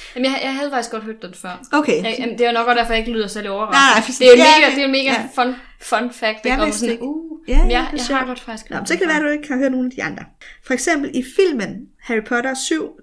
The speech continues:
Speaker 2: del et,
Speaker 1: Mm.
Speaker 2: der hænger der en plakat af Daniel Radcliffe i bar overkrop inde i det der, øh, kafeteria, de er inde i.
Speaker 1: Nå.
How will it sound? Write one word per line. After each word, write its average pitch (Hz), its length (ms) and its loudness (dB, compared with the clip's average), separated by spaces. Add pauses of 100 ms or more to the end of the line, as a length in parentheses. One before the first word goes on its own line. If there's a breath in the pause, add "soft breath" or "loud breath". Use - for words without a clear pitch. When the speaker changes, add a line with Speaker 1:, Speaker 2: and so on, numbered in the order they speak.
Speaker 2:
del 190 240 -4
et, - 180 -10 (200)
Speaker 1:
Mm. 262 220 -8 (460)
Speaker 2:
der 254 140 0
hænger 254 280 -2
der 208 100 -6
en 214 100 -8
plakat 226 360 -6
af 214 100 -10
Daniel 208 260 -8
Radcliffe 240 460 -4
i 214 40 -10
bar 233 220 -6
overkrop 226 520 -6
inde 233 180 -6
i - 100 -8
det 226 140 -6
der, 196 360 -8
øh, 185 220 -12
kafeteria, 240 500 -10
de 220 100 -10
er - 40 -10
inde 202 160 -8
i. 190 140 -14 (540 soft breath)
Speaker 1:
Nå. 190 280 0